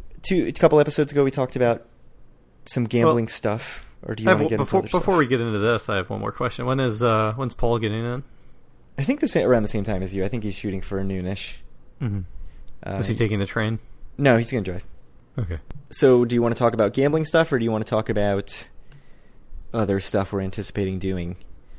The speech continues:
Speaker 1: Like a meetup,
Speaker 2: Uh,
Speaker 1: we're doing a big meetup.
Speaker 2: let's talk about, uh, our other plans first, I think, and then we can talk about gambling.
Speaker 1: Okay. So we're doing a big meetup, due for a win.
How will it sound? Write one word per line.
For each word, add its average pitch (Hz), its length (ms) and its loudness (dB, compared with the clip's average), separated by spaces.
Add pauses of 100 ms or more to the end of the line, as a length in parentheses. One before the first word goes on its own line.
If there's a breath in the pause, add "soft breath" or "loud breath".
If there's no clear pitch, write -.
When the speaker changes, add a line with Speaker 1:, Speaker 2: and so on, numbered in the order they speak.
(140)
Speaker 1:
Like 110 140 2
a 113 60 6
meetup, 120 380 2
Speaker 2:
Uh, - 40 2
Speaker 1:
we're 104 60 2
doing 101 200 0
a 95 60 0
big 98 380 0
meetup. 90 380 -8 (460 loud breath)
Speaker 2:
let's 285 160 -2
talk 233 200 6
about, 160 160 8 (160)
uh, 131 160 2 (100)
our 127 160 2
other 107 320 0 (480)
plans 90 400 -2
first, - 380 -6
I 151 60 -6
think, - 500 -12
and 123 160 -4
then 110 80 -2
we 104 100 -2
can 104 100 -6
talk 98 180 -2
about - 200 -8
gambling. 185 400 -10 (360)
Speaker 1:
Okay. 147 240 -2 (560 soft breath)
So - 180 0
we're 107 120 4
doing 117 180 0
a 135 40 0
big 135 220 0
meetup, 107 280 0
due 117 140 -2
for 120 140 -4
a 120 60 0
win. 110 280 -4